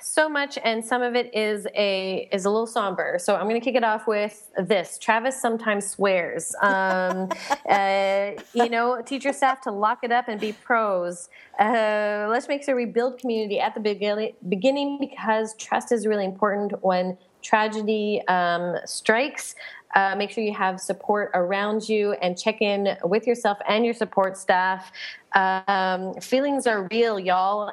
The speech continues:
and, uh, we need to respect them. That's from Ruby. <laughs> Um, we also, we also need to provide transparency and information, uh, and take ownership when we've messed up ourselves. I think there's a lot that was said today, and there's so much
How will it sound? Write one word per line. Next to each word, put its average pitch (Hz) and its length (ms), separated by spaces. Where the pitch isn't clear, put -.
and, 185 480
uh, 185 460
we 202 100
need 208 180
to 202 60
respect 185 420
them. 170 120
That's 180 180
from 170 100
Ruby. 170 400
<laughs> - 160
Um, 180 680
we 214 160
also, - 880
we 254 100
also 262 160
need 254 140
to - 40
provide 202 680
transparency 220 920
and 226 180
information, 180 1040
uh, 175 520
and 180 240
take 220 220
ownership 196 440
when 190 240
we've 190 200
messed 180 240
up 175 220
ourselves. - 580
I 165 80
think 196 160
there's 220 180
a 196 60
lot 175 520
that - 140
was 175 140
said 180 180
today, 220 380
and 180 140
there's 175 160
so 180 280
much - 460